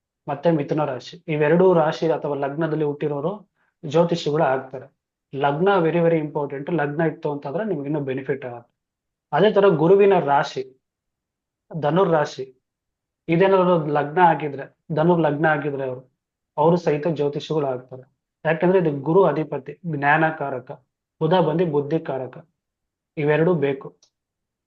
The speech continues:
ನೆಕ್ಸ್ಟ್, ಇವ್ರು ಬಿಟ್ಟು ಇನ್ನೊಬ್ರು ಆಗ್ತಾರೆ ಅಂತಂದ್ರೆ ಅದು ವೃಶ್ಚಿಕ ಲಗ್ನದವರು. ವೃಶ್ಚಿಕ ಲಗ್ನ ಬಂದು ಕಾಲಪುರುಷನ ಕುಂಡಿಯಲ್ಲಿ ಬಂದಾಗ ಅದು ಎಂಟನೇ ಭಾವ.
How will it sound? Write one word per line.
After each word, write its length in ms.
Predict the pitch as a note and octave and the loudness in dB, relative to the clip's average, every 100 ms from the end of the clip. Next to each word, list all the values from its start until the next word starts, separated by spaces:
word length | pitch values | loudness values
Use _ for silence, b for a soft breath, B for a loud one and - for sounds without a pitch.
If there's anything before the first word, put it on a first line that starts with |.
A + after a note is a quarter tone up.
| _ _ _ _ _ _ _ _ _ | _ _ _ _ _ _ _ _ _
ನೆಕ್ಸ್ಟ್, 600 | E3 D#3+ E3+ - F3 - - | -2 -2 -2 0 0 0 2
ಇವ್ರು 220 | F3+ G3 | 4 6
ಬಿಟ್ಟು 300 | E3+ E3 G3+ | 2 2 2
ಇನ್ನೊಬ್ರು 340 | F3 D#3 D#3+ | 2 0 2
ಆಗ್ತಾರೆ 340 | D#3 D#3+ E3+ D#3 | 2 2 -2 -4
ಅಂತಂದ್ರೆ 380 | D3 D3 D3+ F#3+ | -6 -10 -4 -2
ಅದು 260 | D3+ D#3+ | 0 -2
ವೃಶ್ಚಿಕ 360 | D3 D3 E3+ E3+ | -4 -6 -8 -6
ಲಗ್ನದವರು. 720 | D#3 C#3 C3+ C3+ B2+ C3 _ _ _ _ _ _ _ _ _ _ _ _ _ _ _ _ _ _ _ _ _ _ _ _ _ _ _ _ _ _ _ _ _ _ _ _ _ _ _ _ _ _ | -6 -6 -8 -8 -8 -10 _ _ _ _ _ _ _ _ _ _ _ _ _ _ _ _ _ _ _ _ _ _ _ _ _ _ _ _ _ _ _ _ _ _ _ _ _ _ _ _ _ _
ವೃಶ್ಚಿಕ 320 | D3 E3 G#3+ G#3+ | -4 0 2 4
ಲಗ್ನ 340 | F#3+ E3 F#3 | 4 6 4
ಬಂದು 340 | E3 E3 F#3+ | 2 2 0
ಕಾಲಪುರುಷನ 600 | G3 D#3 F#3 F3 E3+ F3+ | 2 2 4 0 -4 -4
ಕುಂಡಿಯಲ್ಲಿ 640 | E3 E3 D#3 D#3 D#3 D3 D3+ | -6 -4 -6 -4 -4 -4 -6
ಬಂದಾಗ 340 | C#3+ D3 D3 | -6 -6 -4
ಅದು 160 | F3+ D#3 | -4 -2
ಎಂಟನೇ 460 | C#3 D3+ E3+ F#3 F3+ | -2 -2 0 0 0
ಭಾವ. 440 | D3 C#3 C3 - | 0 -6 -8 -14